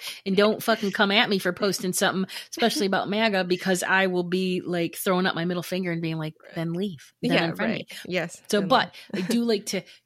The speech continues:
Speaker 1: curate my theme with funny, 'cause funny memes are what I wanna see. And so when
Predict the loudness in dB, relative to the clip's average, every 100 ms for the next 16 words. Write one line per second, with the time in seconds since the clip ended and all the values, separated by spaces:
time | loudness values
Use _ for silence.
0 | -12 -8 -4 -2 0 -2 -6 -12 -10 -8
1 | -6 -8 -14 -20 -4 -2 0 -2 -4 -8
2 | -6 -2 -2 -2 -2 -2 2 2 2 2
3 | 4 4 4 6 4 4 2 0 0 0
4 | 0 4 8 8